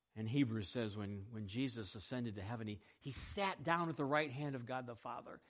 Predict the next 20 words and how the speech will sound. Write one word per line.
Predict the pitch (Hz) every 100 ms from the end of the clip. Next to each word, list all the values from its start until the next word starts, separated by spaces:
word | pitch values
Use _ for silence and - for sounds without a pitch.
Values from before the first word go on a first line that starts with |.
| -
His | - 185
work | 175 214 220 175
was | 165 - -
finished. | - 151 131 117 - - - - - _ _ _ _ _ _ _ _ _ _ _ -
And | 120
so | - 139 123
God | 120 127
has | 131 107
given | 120 113 117
us | 120 -
the | 113
Lord's | 107 113 95
table | - 120 117 110 101 - _ _ _ _ _ -
for | 143
us | 123 -
to | 131
continually | 120 143 127 - 165 180 190 175 180 175 170 _ _ _ _ _ _ -
remember | 120 120 110 117 113 104 101 101 98 - _ _ _ _ _
the | 104
cross. | 95 - 69 - - - - - -